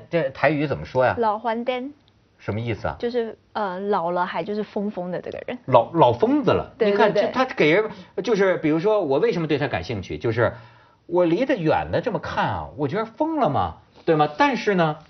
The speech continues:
Speaker 1: 到底是怎么回事？
Speaker 2: 可是他帮蔡英文稳住了非常毒的这一块，也就是说，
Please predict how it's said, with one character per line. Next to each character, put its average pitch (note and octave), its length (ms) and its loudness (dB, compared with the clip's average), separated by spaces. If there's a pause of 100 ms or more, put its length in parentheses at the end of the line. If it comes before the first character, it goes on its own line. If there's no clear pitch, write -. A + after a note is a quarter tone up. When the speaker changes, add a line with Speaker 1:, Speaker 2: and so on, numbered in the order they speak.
(120)
Speaker 1:
到 C#4+ 200 2
底 G2+ 180 -6
是 C#3+ 140 -4
怎 A#2 100 -4
么 D4 80 -2
回 D#4+ 60 0
事？ - 0 -
Speaker 2:
可 - 40 -4
是 G4+ 140 4
他 G#4 60 4
帮 G#4+ 100 2
蔡 G4+ 180 -2
英 F4+ 80 -4
文 D#4 160 0
稳 G3 200 0
住 C#4 160 -4
了 A#3+ 120 0
非 D#4+ 220 -2
常 A3+ 220 -6
毒 F#3+ 260 -4
的 G#3 140 -4
这 G#3+ 120 -4
一 E3 120 -8
块， - 200 -4 (480)
也 C4 140 4
就 F4 80 0
是 F#4+ 160 2
说， F#4+ 320 2